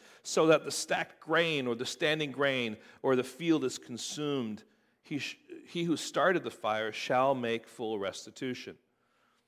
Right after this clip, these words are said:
If a man gives to his neighbor money and, or goods to keep from the man's house, then if the thief is found, he shall pay double.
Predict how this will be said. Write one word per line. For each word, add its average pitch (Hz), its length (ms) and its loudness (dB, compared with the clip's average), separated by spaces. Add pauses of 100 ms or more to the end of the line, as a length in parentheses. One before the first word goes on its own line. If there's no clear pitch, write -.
(200)
If 139 80 -8
a 135 80 2
man 151 320 4 (220)
gives 185 220 -4
to 151 100 2
his 135 200 6 (140)
neighbor 156 160 0
money 127 380 2
and, 104 180 -2 (340)
or 113 120 2
goods 160 500 4
to - 160 -12
keep 131 260 -4 (1400)
from 127 140 -6
the 120 80 0
man's 113 340 -2
house, 160 480 2 (600)
then 175 140 6
if 214 120 2
the 170 100 -2
thief 220 320 -4
is 160 140 -4
found, 156 440 2
he 156 120 0
shall 196 200 0
pay 220 220 0
double. 202 400 6